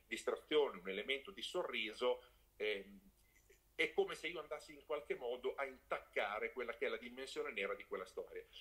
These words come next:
Però in realtà il cinema americano e anche la letteratura americana ci insegna che questa cosa, ad esempio, non è vera. Vi faccio un esempio,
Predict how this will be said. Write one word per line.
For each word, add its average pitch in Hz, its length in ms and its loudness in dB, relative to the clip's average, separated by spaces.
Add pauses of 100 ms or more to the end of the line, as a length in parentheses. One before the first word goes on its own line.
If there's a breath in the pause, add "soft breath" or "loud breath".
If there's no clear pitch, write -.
Però 277 180 6
in 117 80 4
realtà 110 640 0
il 240 100 -14
cinema 202 380 -2
americano 98 880 -2
e 117 120 4
anche 127 220 4
la 117 60 2
letteratura 107 540 0
americana - 480 -6
ci - 140 -10
insegna 190 260 -2
che 226 100 -6
questa - 240 -2
cosa, 143 140 -2
ad - 60 -10
esempio, 120 220 -6
non 131 140 -4
è 233 60 0
vera. 87 360 2 (440 loud breath)
Vi 143 100 -2
faccio 190 240 6
un 139 80 2
esempio, 123 560 2